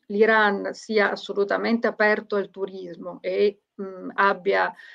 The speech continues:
eh, consideri il turismo uno dei, eh, assolutamente delle entrate fondamentali per alzare il pil nazionale,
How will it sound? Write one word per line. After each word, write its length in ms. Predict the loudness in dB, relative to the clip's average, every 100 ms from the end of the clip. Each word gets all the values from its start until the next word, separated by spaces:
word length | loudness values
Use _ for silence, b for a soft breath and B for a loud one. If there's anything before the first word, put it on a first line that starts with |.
| B -4
eh, 400 | 0 2 0 -2
consideri 680 | -4 -8 0 2 4 2 0
il 160 | -6 -2
turismo 580 | 0 0 -2 -2 -2 0
uno 400 | 4 4 4 0
dei, 640 | 2 4 6 4 0 -4
eh, 720 | 0 0 0 0 2 2 0 -4 -16 -16 -18 -20 _ _ _ _
assolutamente 720 | -18 -14 -14 -14 -18 -10 -10
delle 200 | -8 -12
entrate 440 | -12 -6 -4 -4 -4
fondamentali 880 | 0 2 2 -2 -4 2 6 6 4
per 160 | 0 -4
alzare 640 | -4 -6 -10 -4 -2 0
il 520 | 0 -2 -6 -4 -4 -2
pil 360 | -2 0 0 -2
nazionale, 880 | -6 -12 -16 -10 -8 0 0 0